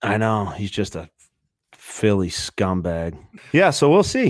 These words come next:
It's gonna be interesting. Gonna be interesting to see what happens tonight, which is, uh, we're recording here Wednesday, kinda early evening,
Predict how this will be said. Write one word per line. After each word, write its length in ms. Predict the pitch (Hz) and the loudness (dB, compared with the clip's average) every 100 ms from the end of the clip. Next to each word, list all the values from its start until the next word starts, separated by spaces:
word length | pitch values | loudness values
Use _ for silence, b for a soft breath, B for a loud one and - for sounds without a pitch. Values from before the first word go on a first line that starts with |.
| 98 | -2
It's 80 | - | -6
gonna 200 | 160 180 | -4 0
be 120 | 147 | 0
interesting. 400 | 139 - 143 143 | 0 -2 -2 -2
Gonna 220 | 135 131 | -2 -4
be 120 | 139 139 | -2 -4
interesting 260 | 127 - | -4 -6
to 60 | 123 | -6
see 160 | - 135 | -4 -2
what 120 | 117 | -2
happens 460 | 120 123 113 107 - | 0 -2 -4 -8 -8
tonight, 460 | 104 110 123 127 | -6 -2 -2 -2
which 280 | 117 107 - | -4 -6 -6
is, 200 | 104 95 | -8 -6
uh, 140 | 104 98 | -4 -2
we're 160 | 107 | -2
recording 420 | 104 - 135 123 | -2 -2 -4 -2
here 180 | 110 104 | -2 -2
Wednesday, 600 | 98 104 107 98 101 98 | 0 -2 -2 -4 -4 -4
kinda 320 | - 107 95 104 | -4 -6 -6 -4
early 600 | 104 101 101 95 90 _ _ | -4 -2 -2 -4 -8 _ _
evening, 640 | - 107 92 92 92 101 | -8 -6 -4 -6 -6 -8